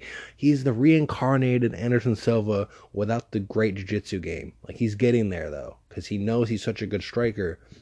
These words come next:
that all he's doing is working on jiu-jitsu and takedowns and things like that.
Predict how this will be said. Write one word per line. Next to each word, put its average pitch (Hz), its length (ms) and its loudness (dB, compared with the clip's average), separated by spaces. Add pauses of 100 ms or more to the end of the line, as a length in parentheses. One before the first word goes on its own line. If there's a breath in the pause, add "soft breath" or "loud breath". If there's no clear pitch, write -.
that - 300 -10 (100)
all 107 220 2
he's 98 160 -2
doing 107 300 -4
is 90 140 -8
working 101 240 -4
on 92 140 -6
jiu-jitsu 98 580 -4
and 90 160 -6
takedowns 95 640 -6
and 90 260 -14
things 107 220 0
like 92 180 -4
that. 95 340 -10